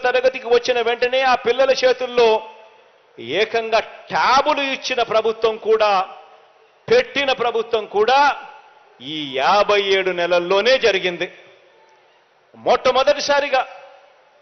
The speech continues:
నాడు నేడుతో పూర్తిగా స్కూళ్ళన్నీ కూడా రూపురేఖలు మారుస్తూ ఆరవ తరగతి నుంచి ప్రతి క్లాస్ రూమ్ను కూడా ఐఎఫ్పి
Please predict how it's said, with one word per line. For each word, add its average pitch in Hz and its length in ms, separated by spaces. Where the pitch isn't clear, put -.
నాడు 254 280
నేడుతో 269 400
పూర్తిగా 254 480
స్కూళ్ళన్నీ 262 600
కూడా 233 180
రూపురేఖలు 254 680
మారుస్తూ 254 420
ఆరవ 269 400
తరగతి 294 460
నుంచి 277 280
ప్రతి 262 300
క్లాస్ 269 360
రూమ్ను 277 280
కూడా 254 200
ఐఎఫ్పి 247 540